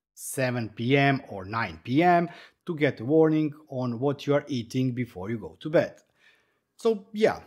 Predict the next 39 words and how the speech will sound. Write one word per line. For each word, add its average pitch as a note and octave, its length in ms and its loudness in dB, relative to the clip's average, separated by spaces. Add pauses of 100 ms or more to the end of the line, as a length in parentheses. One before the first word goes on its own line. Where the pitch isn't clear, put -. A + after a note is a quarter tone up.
(100)
there E3+ 220 2
are E3+ 60 2
tons F3+ 420 0
and D3+ 160 -2
tons A2 280 -8
of A#2 140 -12
things G2+ 300 -16
that B2+ 180 -10
you F3 100 -2
can C#3+ 220 -2
do D3 140 4
with C3 200 0
this A2 220 -8
integration. B2+ 640 2 (200)
And F#3 220 -2
once F3 280 -2
again, D#3+ 340 -2
it's D#3 260 -6
all A2+ 220 -10
up A2 180 -8
to C#3 80 0
you. A2 220 0 (180)
But C#3+ 320 -4
also C#3+ 300 0
don't C3+ 220 0
forget, B2 520 -6
none C3+ 320 2
of C#3+ 100 2
the B2 60 -2
data C3+ 320 0
here C#3 440 0
is D3 240 -2
medical F#2+ 440 -10
grade C#3 400 0 (100)
data. D3 440 -4 (380)
Everything D#3+ 340 0
you A2 100 -6
see B2+ 180 -12
here F#3+ 360 -4